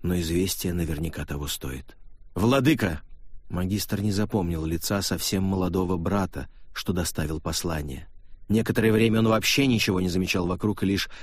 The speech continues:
троекратное повторение «Яко стрела в небеса» помогло собраться с мыслями. «Ступай, ты был усерден, спаситель без сомнения узрел это», машинально ответил он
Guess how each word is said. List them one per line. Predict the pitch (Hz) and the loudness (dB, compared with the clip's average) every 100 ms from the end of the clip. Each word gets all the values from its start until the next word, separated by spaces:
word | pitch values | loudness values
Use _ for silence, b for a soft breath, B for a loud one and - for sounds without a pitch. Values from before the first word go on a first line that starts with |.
| B | B
троекратное | - 101 98 - 104 - 101 | -2 0 2 0 0 0 -2
повторение | 90 92 95 90 98 92 85 82 B B B | 0 -2 0 2 2 0 -2 -4 B B B
«Яко | 85 85 85 87 | -4 -2 -2 -4
стрела | - 82 82 85 78 | -6 -4 -2 -2 -2
в | |
небеса» | 82 78 - 82 80 - b b b - | -2 -2 -2 -2 -4 -6 b b b -4
помогло | 87 82 87 | -2 0 -2
собраться | - 80 78 78 80 | -2 -2 -4 -4 -4
с | - | -4
мыслями. | 82 - 69 - - - - - | -4 -6 -8 -10 -12 -14 -12 -6
«Ступай, | - 123 117 110 78 - - - - | -2 0 2 0 0 -6 -14 -16 -6
ты | - 123 | 2 4
был | 131 | 6
усерден, | 123 - 98 85 82 80 - b | 4 4 2 2 -2 -4 -8 b
спаситель | - 110 - 120 113 101 | 0 0 4 4 4 4
без | 107 - | 2 2
сомнения | 110 104 104 101 104 110 | 2 4 4 4 2 4
узрел | 113 98 104 95 - | 2 4 4 2 -2
это», | 85 76 73 - - - | -4 -4 -6 -10 -14 -4
машинально | 92 - 95 87 82 80 | -2 0 2 0 0 -2
ответил | - 101 101 98 | 0 0 0 0
он | 98 | -2